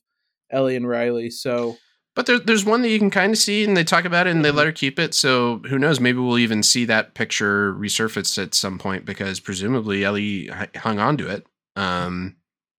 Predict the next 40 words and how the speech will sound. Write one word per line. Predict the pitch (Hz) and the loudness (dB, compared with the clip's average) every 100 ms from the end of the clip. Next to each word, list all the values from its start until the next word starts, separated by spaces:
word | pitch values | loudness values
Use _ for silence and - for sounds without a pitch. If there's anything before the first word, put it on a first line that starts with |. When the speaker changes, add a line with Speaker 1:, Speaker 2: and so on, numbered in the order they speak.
| _ | _
Speaker 1:
She | - 185 | -10 0
Speaker 2:
and | 214 | 0
Speaker 1:
puts | 240 | 2
Speaker 2:
she, | |
Speaker 1:
it | 220 | 2
Speaker 2:
she | |
Speaker 1:
into | 208 190 | 4 4
Speaker 2:
ha- | |
Speaker 1:
her | 160 | 4
backpack. | 151 165 - 120 120 | 4 2 0 -6 0
I, | 135 147 | 2 4
I, | 151 | 4
Speaker 2:
Yep. | 160 156 - - _ _ | 2 0 -10 -18 _ _
Speaker 1:
I, | 156 170 160 | 2 4 6
I | 165 | 4
noti-, | 170 180 185 | 2 2 4
I | 156 160 156 _ - | 2 0 -6 _ 0
paid | 185 | 0
attention | 175 175 156 147 131 | 2 -2 -4 -6 -4
to | 131 | -4
make | 135 131 | -4 -4
sure | 147 135 | -4 -2
that | 131 131 | -4 -6
she | - | -10
kept | 135 143 135 | -4 -4 -4
it | 131 123 | -8 -6
afterwards. | 131 - 120 - | -8 -8 -12 -10
She | 131 | -8
puts | 151 156 | -6 -6
it | 139 | -6
into | 135 120 | -4 -4
her | |
backpack. | 117 117 120 113 117 - - | -4 -8 -8 -12 -14 -14 -2
Um, | 147 147 135 - _ _ - _ _ _ _ _ _ - | 2 2 0 -8 _ _ -20 _ _ _ _ _ _ -2
brings | 190 190 | 0 0
us | - | 0
to | 190 | 2
the | 170 | 4
arcade, | 165 156 160 156 147 143 - _ _ _ _ _ _ _ _ - - | 4 2 4 4 4 -2 -12 _ _ _ _ _ _ _ _ -18 -4
which, | 147 147 139 - - - | 4 4 4 0 -8 -8